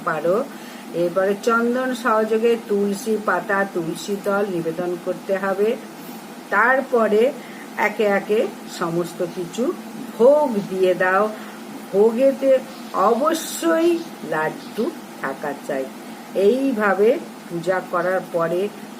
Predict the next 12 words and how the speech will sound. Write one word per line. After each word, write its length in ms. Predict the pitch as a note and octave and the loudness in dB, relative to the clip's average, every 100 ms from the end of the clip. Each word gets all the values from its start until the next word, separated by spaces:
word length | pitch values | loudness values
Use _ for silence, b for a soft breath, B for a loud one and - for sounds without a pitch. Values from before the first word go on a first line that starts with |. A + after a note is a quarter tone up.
| - | -2
সমস্ত 460 | G#3+ C4+ D#4+ - | 0 0 -2 -4
রকম, 600 | D4+ D4+ C#4+ C#4+ C#4+ C#4 C#4 - - - - - F3+ | -4 -4 -2 0 2 2 -2 -8 -16 -16 -14 -12 -4
উম, 420 | F#3+ F#3 F3+ F3 G3+ | -2 -2 0 -2 0
আরতি 480 | G3 G3+ C#4 C#4 C#4+ | 2 2 2 -2 -2
করার 280 | B3 A3+ A3 | 2 2 2
পরে 240 | A3 A3 | 2 2
একে 300 | G#3 F#3 - | 2 0 0
একে 400 | G3 F#3+ G#3 F#3+ F3+ | 0 0 0 -2 0
জলশঙ্খ 920 | F#3 F#3 F#3 - F#3 F3+ F3 F#3 F3+ E3+ | 0 2 0 -2 -2 -2 -2 0 0 0
দিয়ে, 400 | F3 F3 E3+ F3 E3 | -4 -2 -2 -4 -4
ধূপ 300 | G#3 C4 A#3 - - | -2 0 -2 -6 -8
দিয়ে, 400 | G3 G3 F#3 F#3 | -4 0 0 0